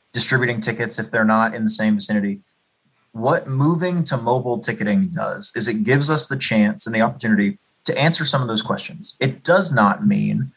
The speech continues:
that we don't want people to have commemorative opportunities. It doesn't mean that we don't want people to hang out. I, I, I'm a guy who keeps ticket stubs, right? Like, I, I have ticket stubs. Um, I still, to this day, have the ticket stub from the first ever concert I saw, which was Kiss, the greatest rock band of all time. Don't at me, it's the fact.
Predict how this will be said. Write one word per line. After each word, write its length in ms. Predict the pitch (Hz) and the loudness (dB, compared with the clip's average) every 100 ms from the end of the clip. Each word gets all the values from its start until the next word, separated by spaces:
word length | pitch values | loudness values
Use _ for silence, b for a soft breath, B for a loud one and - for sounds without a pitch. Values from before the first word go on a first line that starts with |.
| _ _ | _ _
that 200 | 127 117 | 2 2
we 200 | 127 117 | 0 0
don't 220 | 117 135 | 2 4
want 220 | 127 110 | 4 2
people 180 | 135 131 | 0 -2
to 60 | 117 | 0
have 160 | 107 | 0
commemorative 480 | - 110 123 127 113 | 0 2 2 4 4
opportunities. 640 | 113 117 107 120 110 107 120 | 2 2 -4 0 4 2 2
It 80 | |
doesn't 280 | 110 135 135 | 2 2 2
mean 280 | 127 127 117 | 0 -2 0
that 180 | 117 - | 0 0
we 80 | 117 | 2
don't 180 | 120 | 2
want 140 | 117 113 | 2 -2
people 220 | 123 110 | -4 -2
to 80 | 107 | 2
hang 180 | 110 113 | 4 2
out. 100 | - | 2
I, 260 | 123 - 151 | 0 0 0
I, 400 | - - 120 165 | -2 -2 0 2
I'm 140 | 165 | 0
a 60 | 135 | 0
guy 300 | 135 143 131 | 0 0 -2
who 140 | 131 | -4
keeps 380 | - 143 143 - | -4 -6 -4 -2
ticket 220 | 156 127 | -2 -2
stubs, 480 | - 87 - - - _ | -2 -2 -2 -8 -10 _
right? 200 | 117 127 | 0 2
Like, 100 | 127 | 2
I, 240 | 131 123 127 | 2 2 0
I 40 | |
have 380 | 120 131 135 113 | 2 2 2 0
ticket 240 | 147 127 | -8 -8
stubs. 400 | - 110 104 - B B B | -2 0 0 -2 B B B
Um, 420 | 120 113 101 101 - 120 | 0 4 2 2 -2 0
I 40 | |
still, 360 | 120 - 185 180 | 0 2 2 2
to 140 | 143 | 0
this 160 | 143 127 | -2 0
day, 240 | 139 170 | 0 2
have 340 | 131 127 113 107 | 2 0 0 -4
the 180 | 120 | -4
ticket 280 | - 143 135 | -2 -4 -2
stub 280 | - 139 131 | 2 2 2
from 120 | 127 | -2
the 40 | 110 | -2
first 300 | 131 131 - | 0 0 2
ever 200 | 131 131 | 2 2
concert 360 | 135 156 - | 2 0 -2
I 60 | 104 | -4
saw, 260 | - 101 | 2 2
which 160 | 98 120 | 2 -2
was 100 | 135 | -6
Kiss, 320 | - 147 - | 0 0 0
the 40 | 113 | 0
greatest 240 | 117 113 | 0 2
rock 180 | 123 - | 0 0
band 140 | 123 | 0
of 40 | 117 | 2
all 120 | 120 | 2
time. 340 | 139 120 98 | 2 0 -4
Don't 140 | - 123 | -4 2
at 200 | 131 127 | 2 2
me, 140 | 127 | -2
it's 140 | 127 - | -4 -6
the 80 | |
fact. 380 | - 139 107 - | 0 0 0 -6